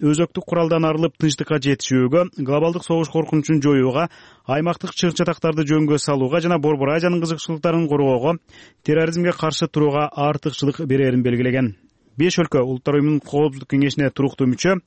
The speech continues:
Ал эми он өлкө, анын ичинде Казакстан эки жылга шайланган туруктуу эмес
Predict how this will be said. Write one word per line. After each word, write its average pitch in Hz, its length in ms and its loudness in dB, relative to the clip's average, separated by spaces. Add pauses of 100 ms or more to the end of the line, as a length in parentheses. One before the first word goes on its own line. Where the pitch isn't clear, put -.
(420)
Ал 151 120 0
эми 175 180 2
он 175 300 2
өлкө, 147 200 0
анын 135 120 0
ичинде 143 240 -2
Казакстан 143 560 -2
эки 147 300 0
жылга 175 220 0
шайланган 139 600 -2 (100)
туруктуу 156 360 0
эмес 131 320 0